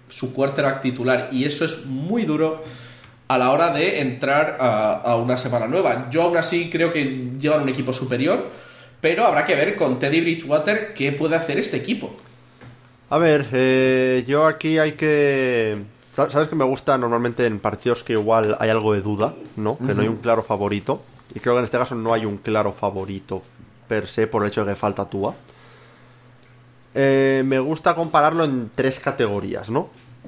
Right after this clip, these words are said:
Speaker 1: Ujú.
Speaker 2: Que es quarterback contra quarterback, ataque contra defensa y defensa
Speaker 1: Ujú.
Speaker 2: contra ataque, ¿no?
Speaker 1: Sí.
Speaker 2: Em, quarterback contra quarterback creo que se lo llevan los Jets. Mm, Bridgewater es un quarterback que existe. Es,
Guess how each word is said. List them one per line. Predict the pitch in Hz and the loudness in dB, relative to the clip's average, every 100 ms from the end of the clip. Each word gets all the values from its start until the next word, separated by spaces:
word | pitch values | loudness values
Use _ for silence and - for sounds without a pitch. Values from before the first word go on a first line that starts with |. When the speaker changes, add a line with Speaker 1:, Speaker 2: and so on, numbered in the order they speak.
| - | -12
Speaker 1:
Ujú. | 127 | -2
Speaker 2:
Que | 127 | 2
es | 110 - - - - | 2 0 -14 -20 -6
quarterback | 143 151 151 | 0 2 2
contra | 135 135 127 | 2 -2 0
quarterback, | 190 190 202 196 - - | 0 2 2 2 -2 -6
ataque | 110 - 151 160 165 | -6 0 0 2 -2
contra | 143 127 120 117 | -2 -4 0 0
defensa | 117 127 120 - 226 - | 0 -2 0 0 0 -2
y | 110 | -2
defensa | 104 120 120 | -2 0 0
Speaker 1:
Ujú. | 110 | 0
Speaker 2:
contra | 113 92 | -2 -4
ataque, | 85 - - - | -6 -10 -20 -6
¿no? | 135 240 - | -4 -4 -6
Speaker 1:
Sí. | - - - - - - - - - _ _ _ _ _ - | -10 -10 -12 -18 -20 -20 -20 -20 -20 _ _ _ _ _ -2
Speaker 2:
Em, | 151 156 156 156 151 156 151 - - - - - - - - - - | 2 4 4 2 2 -2 -6 -8 -20 -20 -20 -20 -20 -20 -20 -20 -2
quarterback | 214 214 196 | 0 2 2
contra | 190 170 | 2 2
quarterback | 196 208 202 202 - | 2 2 2 2 2
creo | 165 | 0
que | 151 | 2
se | 135 | 2
lo | |
llevan | 139 123 | 4 4
los | 104 92 | 2 -2
Jets. | - - - - - - - - _ _ - - | -6 -10 -20 -20 -20 -20 -20 -20 _ _ -20 -14
Mm, | 107 101 101 | -10 -6 -6
Bridgewater | 104 - 127 156 165 160 160 - - - - _ - - - - - - - - - _ - _ _ - - | -8 -4 0 2 4 4 4 0 -12 -20 -20 _ -20 -20 -20 -20 -20 -20 -20 -20 -20 _ -20 _ _ -18 -12
es | 131 | -8
un | 131 | -4
quarterback | 151 151 147 | -2 0 0
que | 113 | -2
existe. | - 104 - - 123 127 | -4 -8 -6 -2 2 2
Es, | - - | -2 -12